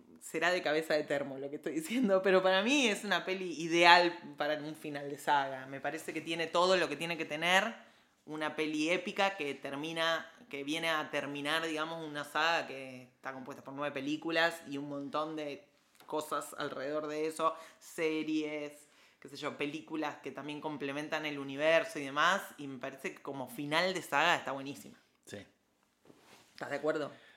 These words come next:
Speaker 2: Eh, estoy de acuerdo, sí. Creo que, bueno, ahora sí voy a decir lo que pienso.
Speaker 1: Vamos todavía.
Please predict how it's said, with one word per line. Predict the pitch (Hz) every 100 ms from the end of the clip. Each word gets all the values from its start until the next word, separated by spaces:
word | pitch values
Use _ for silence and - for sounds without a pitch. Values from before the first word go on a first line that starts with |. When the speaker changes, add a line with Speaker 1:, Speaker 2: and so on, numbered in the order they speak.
| _ -
Speaker 2:
Eh, | 127 127
estoy | - 156
de |
acuerdo, | 139 123 107
sí. | - 117 - _ _ _ _ _ _ _ -
Creo | 151 170 175
que, | 160 147 139 127 123 117 117 113 113 110 110 104 104 101 101
bueno, | 107
ahora | 113 117
sí | 104
voy | 104
a |
decir | 95 101
lo |
que | 101
pienso. | 98 123 117
Speaker 1:
Vamos | 143 147 139
todavía. | 123 120